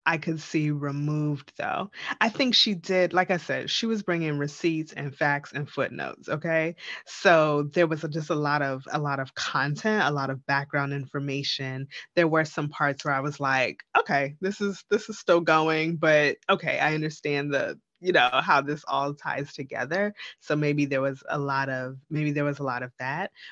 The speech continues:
but I don't necessarily, like, the code switching chapter is a must.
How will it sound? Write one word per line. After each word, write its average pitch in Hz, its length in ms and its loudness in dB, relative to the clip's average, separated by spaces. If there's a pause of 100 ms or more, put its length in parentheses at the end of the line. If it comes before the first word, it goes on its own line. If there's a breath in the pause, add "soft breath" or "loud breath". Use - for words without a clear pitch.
(120 loud breath)
but - 80 4
I 156 80 6
don't 175 240 0
necessarily, 135 920 -6 (160 soft breath)
like, 156 180 0
the 165 60 -2
code 170 360 -2
switching 180 420 -4
chapter 170 680 0
is 156 200 -6
a 143 60 -8
must. - 760 -4